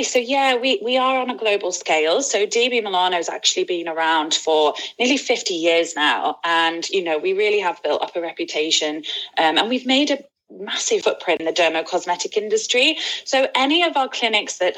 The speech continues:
um, stock or store D B Milano and they have the skin analyzer, like I said, we are all across the U K and Ireland,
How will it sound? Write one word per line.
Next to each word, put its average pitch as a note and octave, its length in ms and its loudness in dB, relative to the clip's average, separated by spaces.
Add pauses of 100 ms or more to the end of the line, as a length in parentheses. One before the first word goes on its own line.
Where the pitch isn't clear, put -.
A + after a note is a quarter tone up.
(140)
um, E3+ 500 0
stock - 480 0
or E3 100 -4
store E3+ 440 2
D E3 160 -2
B D#3 140 -8
Milano G#3+ 420 2
and G3+ 280 2
they E3 100 -2
have D#3+ 340 -2
the D#3 80 0
skin - 300 -6
analyzer, E3+ 640 2
like G#3+ 200 -2
I G#3 40 -2
said, F3+ 220 -2
we F3+ 120 0
are - 100 -2
all G#3 240 4
across A3 280 -2
the G3 100 -2
U F3+ 160 0
K D#3+ 320 0
and D#3+ 220 -6
Ireland, D#3+ 540 2